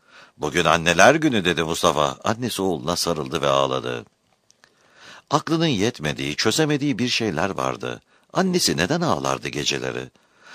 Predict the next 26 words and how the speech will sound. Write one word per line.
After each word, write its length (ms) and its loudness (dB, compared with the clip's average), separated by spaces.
Babasının 500 6
ağladığı 500 6
gecelere 520 4
de 80 4
tanık 300 -2
olurdu. 500 -4
Aralarında 540 0
yavaş 340 2
sesle 380 0
Kürtçe 400 -2
konuşurlar. 680 2
Ne 120 4
konuşulduğunu 640 0
anlayamazdı, 680 2
niye 160 2
ağladıklarını 600 4
bilemezdi 480 0
Mustafa. 560 -2
Dokunurdu 480 2
onların 440 -2
durumu. 440 -6
O 160 4
da 100 4
gizlice, 600 -4
sessiz 540 0
ağlardı. 680 4